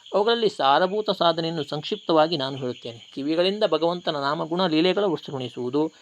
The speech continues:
ವಾಣಿಯಿಂದ ಅವನನ್ನು ಕೀರ್ತಿಸುವುದು, ಮನಸ್ಸಿನಿಂದ ಅವನನ್ನು ಮನನ ಮಾಡುವುದು, ಇವು ಮೂರನ್ನು ಮಹಾನ್ ಸಾಧನೆ ಎಂದು ಹೇಳುವುದಾಗಿದೆ. ತಾತ್ಪರ್ಯ, ಮಹೇಶ್ವರನ ಶ್ರವಣ,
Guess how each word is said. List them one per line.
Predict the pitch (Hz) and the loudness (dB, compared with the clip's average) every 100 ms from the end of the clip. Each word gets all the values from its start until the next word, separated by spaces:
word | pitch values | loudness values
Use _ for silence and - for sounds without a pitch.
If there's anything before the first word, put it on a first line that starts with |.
| - - | -20 -8
ವಾಣಿಯಿಂದ | 143 160 202 226 202 | -2 0 0 0 2
ಅವನನ್ನು | 165 156 143 | 2 0 -4
ಕೀರ್ತಿಸುವುದು, | 123 123 - - 131 131 147 151 - - 147 | -6 -10 -10 -8 -4 2 2 2 -2 -14 -6
ಮನಸ್ಸಿನಿಂದ | 151 202 - 226 226 | -4 -4 -4 -2 2
ಅವನನ್ನು | 185 151 143 127 | 2 2 -2 -4
ಮನನ | 127 185 | -4 -2
ಮಾಡುವುದು, | 170 131 131 131 147 143 - - 320 | 0 0 -2 0 0 -2 -4 -10 -2
ಇವು | 180 | 0
ಮೂರನ್ನು | 151 170 208 196 151 | 0 0 2 0 -2
ಮಹಾನ್ | 131 165 202 | 0 0 0
ಸಾಧನೆ | - 147 156 190 | 0 0 0 -4
ಎಂದು | 196 | -4
ಹೇಳುವುದಾಗಿದೆ. | 139 120 117 117 135 - - | -4 -4 -6 -8 -14 -18 -6
ತಾತ್ಪರ್ಯ, | 127 - 185 196 139 - - _ - - | -6 -2 0 4 2 0 -12 _ -18 -10
ಮಹೇಶ್ವರನ | 135 156 202 - 208 196 190 | -2 0 0 0 -2 0 0
ಶ್ರವಣ, | 143 135 135 | 0 0 0